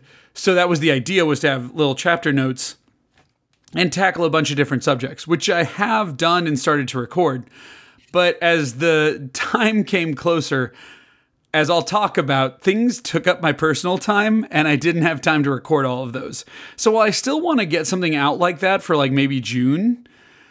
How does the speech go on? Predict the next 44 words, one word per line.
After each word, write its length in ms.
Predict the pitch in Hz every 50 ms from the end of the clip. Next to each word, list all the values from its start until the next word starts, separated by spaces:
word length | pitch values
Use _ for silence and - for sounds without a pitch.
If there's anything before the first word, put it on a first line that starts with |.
| _ _ _ _ _ _ _ _ _ _ _ _ _ _ _ -
like, 320 | 196 180 175 170 165 - -
I, 400 | - 165 170 165 160 156 156 - - -
I 240 | 139 147 147 139
needed 340 | 131 143 151 156 151 151 139
more 260 | 143 147 143 139 131
time. 600 | 131 - - 131 123 127 98 90 101 135 120 - - _ - -
And 200 | 156 151 151 131
so 100 | 175 170
I 40 |
was 100 | 165 151 165
like, 120 | 165 147 131
"Do 100 | 170 160
I 60 | 151
rush 300 | 160 170 170 - - -
through 260 | - 226 226 226 226
it? 80 | 208 151
Do 120 | 185 185
I 80 | 170 160
put 200 | - - 180 175
out 160 | 170 165 151
an 80 | 151 156
unfinished 440 | 156 147 139 - 147 143 131 - -
product, 440 | - 202 196 190 190 185 160 -
this 180 | 180 165 151 -
and 120 | 151 151
that?" 260 | 165 175 175 170 165 -
And 100 | - 160 160
I 60 | 165
was 100 | 165 160
like, 160 | 180 180 175
"No, 560 | 190 202 202 208 208 208 208 208 214 208 208
I 220 | 202 - 185 185 185
just, 420 | 143 151 190 185 135 - - - -
I 100 | - 165
don't 160 | 175 175 165 143
have 200 | 160 156 135 120
something 300 | 151 139 135 135 131 131
ready. 440 | 131 131 127 131 117 127 120 - _ _ _ -
And 140 | 147 143
I 80 | 151 147
shouldn't 320 | - - 185 156 156 143
just 200 | 131 143 123 -
release 340 | 135 135 127 127 123 117 -
something." 520 | - - - 180 139 - - 123 143 131